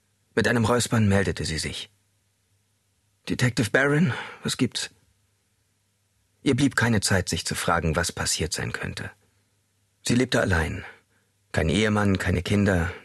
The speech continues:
die Eltern längst tot. Und so konnte sie einen Anruf mitten in der Nacht nicht so leicht wie die meisten Menschen, die beim ersten Klingeln im Dunkeln eine schlimme Nachricht befürchtet hätten, in Angst und Schrecken versetzen.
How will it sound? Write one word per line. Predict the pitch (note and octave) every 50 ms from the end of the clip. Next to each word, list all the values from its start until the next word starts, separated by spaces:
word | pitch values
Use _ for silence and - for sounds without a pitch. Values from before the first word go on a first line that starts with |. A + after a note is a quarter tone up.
| - -
die | F3+
Eltern | - B2 A#2+ G2+ A2 F#2+ F2+
längst | E2+ F2+ G2 F#2+ - - -
tot. | - G#2+ G#2 - - - _ _ _ _ _ _ - - -
Und | - - A#3+
so | - C#3+
konnte | C#3 - C#3+ F#3 F#3+
sie | D3+ D3+ C#3
einen | A#2 B2 A2
Anruf | - G#2+ A#2 B2 C#3+ C#3+ - - -
mitten | A#2+ A#2+ - C#3+
in | C3 - A#2
der | G#2 F#2+
Nacht | G2 G#2 G#2+ - - -
nicht | A#2 A2+ - -
so | - G2
leicht | F2+ F2+ F#2 F#2 F2+ - -
wie | E2+ F2
die | - D#2+
meisten | E2 F2+ F#2+ F#2 - - - E2
Menschen, | E2 E2 F2+ F#2 - - - F2 E2
die | E2
beim | D#2 D#2 D2+ D#2
ersten | - F2 F2+ - - - E2+ D#2+
Klingeln | - - F#2+ F#2+ G2 F#2+ F#2
im | E2 E2 D#2
Dunkeln | F#2+ G2 G#2 F#2+ F#2 F2+ F2
eine | - F2 E2+ D#2+
schlimme | - - G#2+ G#2 G2 F2
Nachricht | F2 F2 F#2 F#2+ - F#2+ F2+ -
befürchtet | - - E2+ - - F#2 F2+ - - F2 - -
hätten, | F#2+ - - E2+
in | B1+ B1+ D2+
Angst | A#1 A#1 G2 - - -
und | C2 D#2 -
Schrecken | - F#2 F2+ - - D#2
versetzen. | - - - - D#2 D2 - - - -